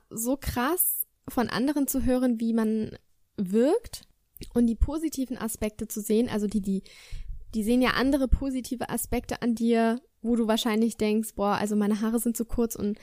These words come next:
derjenige sagt dann, „Aber deine Haare haben die perfekte Länge, finde ich super schön.“ Und darum ging es einfach. Und es ist einfach,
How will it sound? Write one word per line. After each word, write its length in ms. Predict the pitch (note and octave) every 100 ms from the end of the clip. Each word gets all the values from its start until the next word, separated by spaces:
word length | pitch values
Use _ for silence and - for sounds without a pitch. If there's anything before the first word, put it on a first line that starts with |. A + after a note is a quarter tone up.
| - - _ -
derjenige 500 | A3 A3 A3+ A#3 A3
sagt 220 | G#3+ A3+
dann, 140 | G#3+ G3+
„Aber 160 | A3
deine 240 | G#3 G#3+ A3+
Haare 200 | A3 A3+
haben 120 | G#3+
die 80 | G#3
perfekte 440 | - A3 G#3+ -
Länge, 280 | A3 A#3+ A3
finde 180 | A3 G#3+
ich 80 | -
super 260 | B3 C4
schön.“ 460 | A#3+ - A#3 F#3 G3+ _ _ _ _ _ _ _ _ _ _ _ -
Und 160 | A3+
darum 300 | G#3+ A#3+ B3 A#3
ging 180 | A3
es 120 | G#3+ G#3+
einfach. 480 | - F#3+ - F#3
Und 140 | - G3
es 120 | G3+
ist 160 | G3+ -
einfach, 460 | A3+ A#3+ A3+ A3+